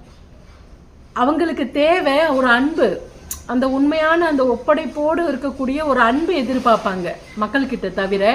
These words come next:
"நான் ராத்திரில வந்து முழிச்சிருப்பேன், எனக்கு ராத்திரில தான் நீ பூஜை பண்ணணும்" அப்படின்னு சொல்லி நைட்டு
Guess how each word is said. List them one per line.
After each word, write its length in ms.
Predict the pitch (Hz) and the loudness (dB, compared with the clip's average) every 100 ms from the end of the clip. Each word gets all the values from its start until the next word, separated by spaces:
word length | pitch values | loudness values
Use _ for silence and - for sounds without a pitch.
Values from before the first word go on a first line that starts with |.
| 294 - - - | 0 -10 -20 -6
"நான் 200 | 240 240 | 2 4
ராத்திரில 440 | 240 285 359 349 269 | 6 6 4 0 2
வந்து 220 | 233 254 247 | 2 2 2
முழிச்சிருப்பேன், 600 | 240 247 233 - 196 208 190 | 0 -2 -2 -2 -2 -2 -4
எனக்கு 200 | 202 202 | -4 0
ராத்திரில 460 | 214 262 330 285 277 | 2 2 2 -2 0
தான் 120 | 302 294 | 0 -2
நீ 40 | 214 | -4
பூஜை 200 | 247 247 247 | -6 -6 -2
பண்ணணும்" 340 | 208 190 196 208 | -2 -2 -4 -4
அப்படின்னு 340 | 185 247 294 285 | -2 -2 -2 0
சொல்லி 220 | 240 226 240 277 - - - | 0 0 -2 -4 -16 -18 -2
நைட்டு 240 | 233 277 | -2 0